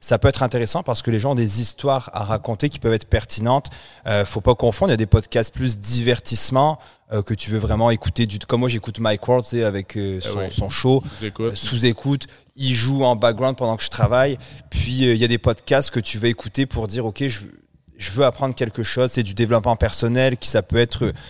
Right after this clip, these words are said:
Speaker 1: peu importe, de la business, de l'immobilier, et cetera. Et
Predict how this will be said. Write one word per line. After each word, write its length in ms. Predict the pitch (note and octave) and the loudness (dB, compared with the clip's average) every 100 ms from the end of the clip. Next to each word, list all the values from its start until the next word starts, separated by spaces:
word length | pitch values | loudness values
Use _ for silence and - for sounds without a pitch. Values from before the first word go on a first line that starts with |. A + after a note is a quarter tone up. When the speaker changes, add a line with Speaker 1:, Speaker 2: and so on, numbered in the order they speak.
| - - | -20 0
Speaker 1:
peu 100 | B2 | 2
importe, 320 | A2+ - A#2+ | 2 2 2
de 60 | G#2+ | 2
la 60 | |
business, 420 | F#2+ G#2 G2 A#2 G#2+ | -2 -2 0 0 0
de 100 | G#2+ | -2
l'immobilier, 560 | G#2+ A2 G2 G#2 G#2+ | -2 -2 -2 -4 -4
et 40 | G#2+ | -4
cetera. 520 | A2 - G#2 G#2+ C3+ - - - _ | -6 -6 -2 2 2 0 -14 -20 _
Et 440 | A#2 A#2 A2+ G#2+ | 0 2 4 2